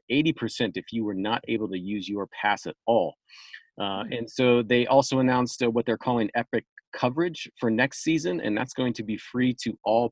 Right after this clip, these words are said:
Speaker 1: pass holders, um, and replaces the need to go out and purchase,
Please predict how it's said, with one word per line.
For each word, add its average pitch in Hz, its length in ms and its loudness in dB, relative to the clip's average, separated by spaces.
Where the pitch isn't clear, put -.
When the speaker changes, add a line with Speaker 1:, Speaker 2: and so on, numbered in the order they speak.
Speaker 1:
pass 113 280 0
holders, 101 520 -4
um, 95 500 -4
and 113 220 -2
replaces 113 420 -2
the 110 80 0
need 107 240 0
to 110 140 -4
go 107 160 0
out 101 160 0
and 95 100 -10
purchase, - 640 -6